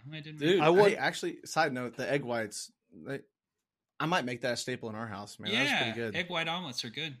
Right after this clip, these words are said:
Speaker 1: Egg whites and salsa.
Speaker 3: My, my question was really,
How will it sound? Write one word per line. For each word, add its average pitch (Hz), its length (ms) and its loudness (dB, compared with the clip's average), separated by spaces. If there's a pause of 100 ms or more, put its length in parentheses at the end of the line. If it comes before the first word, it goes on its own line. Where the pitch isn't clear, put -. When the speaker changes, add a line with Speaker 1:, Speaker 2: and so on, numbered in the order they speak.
Speaker 1:
Egg 131 160 -10
whites 131 380 -14 (100)
and 127 80 -10
salsa. 135 260 -6
Speaker 3:
My, 165 220 6
my 160 180 4
question 196 520 4
was 131 220 4
really, 139 480 4